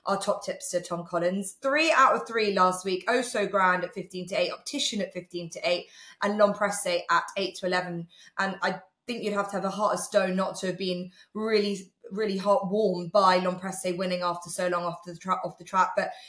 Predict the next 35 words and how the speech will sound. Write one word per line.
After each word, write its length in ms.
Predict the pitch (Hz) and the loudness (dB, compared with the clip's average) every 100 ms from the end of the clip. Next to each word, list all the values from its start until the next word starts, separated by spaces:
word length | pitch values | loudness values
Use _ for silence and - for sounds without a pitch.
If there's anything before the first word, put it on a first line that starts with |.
| - | -6
T 200 | 277 247 | 0 0
C, 220 | - 240 | 0 -2
quick 260 | - 262 - | 8 8 8
word. 380 | 233 220 220 190 - - _ | 8 10 8 6 -2 -14 _
Great 320 | 226 254 277 240 | 2 8 8 6
weekend 380 | 220 208 196 | -2 0 0
of 80 | 180 | -2
tipping. 640 | - 202 - 190 185 185 180 - - | -4 -6 0 0 2 0 -6 -12 -8
You 60 | |
seem 200 | 190 220 | -4 -4
to 100 | 190 | -4
be 80 | 208 | 0
in 80 | 208 | 0
a 60 | |
real 160 | 202 208 | 2 0
rhythm 340 | 190 208 202 | 2 0 0
at 100 | 190 | 0
the 60 | 190 | 0
moment, 340 | 185 185 185 | 0 0 0
whether 240 | 185 185 190 | 0 0 0
it's 120 | 175 | -4
on 120 | 185 185 | -4 -4
the 80 | |
all-weather 340 | 190 190 190 185 | -2 0 2 2
or 140 | 185 | 0
all-over 260 | 190 180 170 | 2 2 0
jump. 340 | 190 185 180 | 2 2 2
So 380 | - 185 180 175 202 | -2 0 2 0 -4
good 120 | 190 | -4
place 260 | 202 170 | -2 -4
to 60 | 170 | -4
be 120 | 175 | -4
at 60 | - | -4
the 40 | |
moment. 320 | 170 156 151 | -6 -8 -10